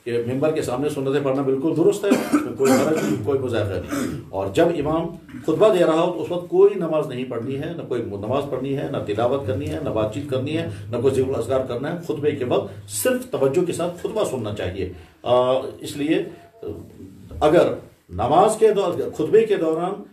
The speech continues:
मेंबर के सामने सुन्नतें पढ़ना या नफलें पढ़ना, वो भी मना है, और कहीं मस्जिद में किसी और जगह सुन्नतें या नफलें पढ़ना, वो भी मना है।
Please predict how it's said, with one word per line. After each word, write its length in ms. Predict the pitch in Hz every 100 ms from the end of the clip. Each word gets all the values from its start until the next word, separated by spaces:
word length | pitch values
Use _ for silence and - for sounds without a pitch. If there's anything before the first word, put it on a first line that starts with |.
| _ 98
मेंबर 320 | 113 151 170
के 80 | 175
सामने 340 | 175 190 196
सुन्नतें 420 | 190 180 185 190
पढ़ना 400 | 196 185 208 208 - - -
या 100 | 131
नफलें 340 | 143 147 165 -
पढ़ना, 200 | 175 196
वो 240 | 123 120
भी 160 | 131 170
मना 160 | 180
है, 320 | 196 202 202 - _ -
और 200 | 143 -
कहीं 300 | 127 190 170
मस्जिद 280 | 139 190
में 100 | 190
किसी 160 | - 156
और 180 | 151 170
जगह 360 | 185 208 208
सुन्नतें 400 | - 151 151 160
या 160 | 180 151
नफलें 200 | 151 165
पढ़ना, 160 | 160 180
वो 140 | 262
भी 120 | 185
मना 140 | 104 -
है। 180 | -